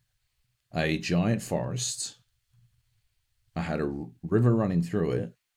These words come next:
and I had my rogue, uh, hitting four times as fast as he was supposed to. And so, oh, and I, I only built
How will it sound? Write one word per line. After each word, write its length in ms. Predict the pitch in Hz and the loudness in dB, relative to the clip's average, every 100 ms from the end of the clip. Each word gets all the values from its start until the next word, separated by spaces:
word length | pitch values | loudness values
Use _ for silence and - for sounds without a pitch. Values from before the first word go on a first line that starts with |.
| _ _ _ _ _ _ _ - | _ _ _ _ _ _ _ -8
and 200 | 76 87 | -2 2
I 40 | |
had 200 | 85 90 | 2 2
my 100 | 90 | 0
rogue, 600 | 80 87 107 82 80 107 113 - - _ _ _ _ _ - | 0 2 4 2 0 -2 -4 -12 -18 _ _ _ _ _ -8
uh, 320 | 78 78 76 | -4 -2 -2
hitting 400 | 87 110 85 78 | 0 0 0 -4
four 380 | 82 - 113 104 | -8 -4 0 2
times 880 | 101 107 87 64 65 64 - - - _ _ _ _ _ _ _ - | 2 -2 -2 -4 -6 -8 -8 -8 -10 _ _ _ _ _ _ _ -8
as 140 | 78 - | -8 -4
fast 520 | 95 76 60 - - | -2 -2 -4 -8 -8
as 180 | 85 - | -8 -6
he 140 | 78 | -6
was 120 | 76 - | -6 -6
supposed 360 | - 69 - | -6 -8 -8
to. 160 | - 60 58 - _ _ _ _ _ _ - | -10 -12 -12 -20 _ _ _ _ _ _ -6
And 580 | 73 73 71 73 76 - - - _ _ | -2 0 0 -4 -6 -6 -6 -8 _ _
so, 880 | - - 85 78 78 78 76 73 71 - | -8 -2 0 2 0 -2 -2 -2 -4 0
oh, 200 | 87 67 | 0 0
and 180 | 78 78 | -2 -2
I, 160 | 78 - - _ _ - | -4 -6 -14 _ _ -4
I 160 | 85 82 | 0 2
only 180 | 101 101 | 2 0
built 340 | 107 98 - | 0 0 -2